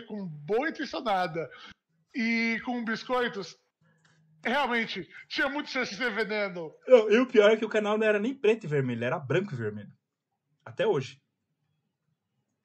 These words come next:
Speaker 2: A gente nunca foi preto e vermelho. A gente sempre foi branco e vermelho.
Speaker 1: E é... legal que, tipo, na, é, na época ainda, hoje eu moro em vila. Então tinha um portão.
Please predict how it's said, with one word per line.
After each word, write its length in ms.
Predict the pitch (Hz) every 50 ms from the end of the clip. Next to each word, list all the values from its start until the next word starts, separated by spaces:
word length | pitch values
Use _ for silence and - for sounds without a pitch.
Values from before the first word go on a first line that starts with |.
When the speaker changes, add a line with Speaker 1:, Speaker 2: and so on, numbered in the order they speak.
| _ _ _ _ _ -
Speaker 2:
A 40 | -
gente 160 | 143 139 - -
nunca 140 | 202 214 226
foi 140 | - 180 143
preto 320 | - - 143 147 135 139
e 40 | 123
vermelho. 320 | 120 120 117 117 107 - - - - _ _ _ -
A 40 |
gente 100 | 117 117
sempre 180 | - 151 170 -
foi 120 | - 190
branco 280 | 175 139 147 143 147 135
e 60 | 131
vermelho. 360 | 120 117 107 107 104 101 - _ _ _ _ _ _ - - - - - - - - - - _ _ _ _ -
Speaker 1:
E 1800 | 233 214 214 214 214 208 208 208 208 202 202 202 202 196 196 196 190 190 190 190 185 185 180 180 180 175 175 170 165 160 156 151 147 143 139 135 131 131 - - - - - _ - - - - - - - _ _ -
é... 800 | - 185 180 175 175 170 170 170 170 165 165 170 165 170 - - -
legal 340 | - 220 208 202 202 247 277 -
que, 140 | - 269
tipo, 280 | 220 - - 190 - 208 175 175 - - - - - _ _ _
na, 180 | - 190 185 196 - -
é, 440 | 226 196 170 160 156 160 160 156 160
na 180 | 180 202 226 254
época 220 | 277 269 - 233
ainda, 160 | 214 208 208
hoje 140 | 214 220 214
eu 40 | 226
moro 180 | 220 226 240 294
em 80 | 277
vila. 440 | 220 269 302 302 254 196 160 139 - - - - - - -
Então 140 | - 254 254
tinha 160 | - - 311
um 100 | 311 -
portão. 760 | - 339 349 330 240 - - 262 285 330 320 262 190 151 135